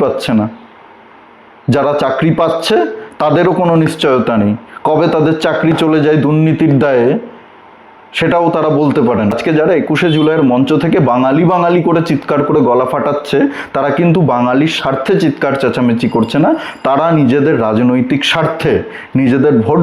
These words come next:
ব্যাংকের স্বার্থে বাঙালি বাঙালি করে চিৎকার করছে। বাঙালিদের জন্য তাদের মনে কোনো দরদ নেই। এরাই বাংলা ও বাঙালির সব থেকে বড় শত্রু। বাঙালি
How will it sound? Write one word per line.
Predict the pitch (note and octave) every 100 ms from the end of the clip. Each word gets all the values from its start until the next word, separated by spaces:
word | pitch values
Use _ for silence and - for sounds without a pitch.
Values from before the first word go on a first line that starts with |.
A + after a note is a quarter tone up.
| E3
ব্যাংকের | F3 E3+ - -
স্বার্থে | A#2 A2+ B3 E4 - - - B2
বাঙালি | B2 B2+ B2 A#2
বাঙালি | A#2 A#2+ B2 B2
করে | B2 A#2
চিৎকার | A2 - A#2 A2 A#2
করছে। | G#2+ - G#2+ - - - A2+
বাঙালিদের | B2+ C#3+ E3+ F#3 G3+ D#3
জন্য | D#3 D#3+ F3
তাদের | C#3 B2+ C3+ A#2+
মনে | B2 C3+ C3
কোনো | C3 A#2+
দরদ | A2 A2 G#2+ A2
নেই। | D3+ C3 - - A2+
এরাই | C3 E3+ B2
বাংলা | B2+ D3 D3+
ও | B2
বাঙালির | A#2+ B2+ D#3+ -
সব | B2+ -
থেকে | E3 C#3+ A2
বড় | A#2+ B2
শত্রু। | D3 C#3+ C3+ A#2+ - - - A#2+
বাঙালি | A#2+ B2+ C#3+